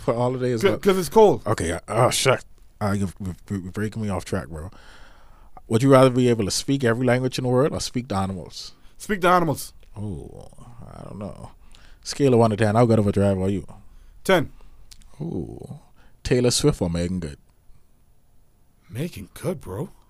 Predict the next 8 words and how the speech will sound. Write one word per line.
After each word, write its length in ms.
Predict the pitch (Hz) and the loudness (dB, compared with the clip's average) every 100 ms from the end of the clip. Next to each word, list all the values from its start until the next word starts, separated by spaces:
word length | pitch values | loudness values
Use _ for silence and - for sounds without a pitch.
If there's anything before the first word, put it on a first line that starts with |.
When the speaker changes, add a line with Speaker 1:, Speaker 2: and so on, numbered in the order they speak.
| _ _ _ - | _ _ _ -4
Speaker 1:
Chamberlain 500 | - 95 104 104 107 | 2 4 4 4 2
Spears 360 | - 113 131 | 2 2 2
or 40 | 98 | 2
Miranda 300 | 87 85 92 | 0 -4 -6
Cosgrove? 480 | 95 - - 62 - - _ _ _ - - _ _ _ _ - - _ _ _ _ _ - - - | -6 -8 -10 -18 -20 -20 _ _ _ -20 -20 _ _ _ _ -20 -20 _ _ _ _ _ -20 -20 -12
Speaker 2:
Miranda 380 | 143 180 262 247 | -2 2 4 4
Cosgrove, 680 | - - 214 320 170 160 131 | 2 4 6 6 4 2 2
bro. 280 | 117 156 285 | 2 2 2